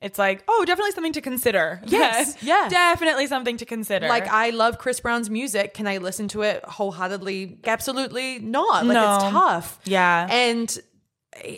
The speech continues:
Speaker 2: his idea of wanting to separate the art and the artist that is clearly, like, so persistent here is, I think, not realistic in many ways. But shoe on the other foot, I really do agree with him in the sense of, like,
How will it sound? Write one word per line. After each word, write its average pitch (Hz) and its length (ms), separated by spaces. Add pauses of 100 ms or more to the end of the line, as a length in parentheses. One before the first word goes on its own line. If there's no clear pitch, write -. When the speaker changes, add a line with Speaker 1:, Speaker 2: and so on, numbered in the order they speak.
(120)
Speaker 2:
his 262 580 (380)
idea 226 440
of 196 100
wanting 185 200
to 185 80
separate 185 320
the 170 120
art 170 180
and 165 80
the 170 100
artist 165 320
that 160 340
is 185 120
clearly, 190 340
like, 160 180
so 175 180
persistent 165 520
here 156 460 (380)
is, 190 520 (100)
I 202 140
think, 233 360
not 208 240
realistic 180 920
in 247 120
many 254 180
ways. 302 560 (320)
But 311 500 (140)
shoe - 240
on 269 100
the 269 60
other 269 100
foot, 285 380
I 202 60
really 220 320
do 233 120
agree 226 260
with 233 140
him 202 140
in 190 60
the 185 80
sense 190 280
of, 180 80
like, 175 300